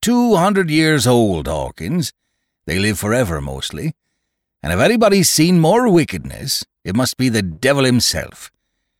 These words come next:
She's sailed with England, the great Captain England, the pirate.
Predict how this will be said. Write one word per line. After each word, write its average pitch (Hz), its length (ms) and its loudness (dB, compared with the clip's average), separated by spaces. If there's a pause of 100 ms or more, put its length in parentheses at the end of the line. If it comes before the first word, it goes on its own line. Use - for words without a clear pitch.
(140)
She's - 340 -4
sailed 117 420 0
with 113 120 0
England, 120 520 0 (260)
the 78 80 -8
great 123 240 -2
Captain 160 340 0
England, 170 640 0
the - 100 -10
pirate. 170 560 -2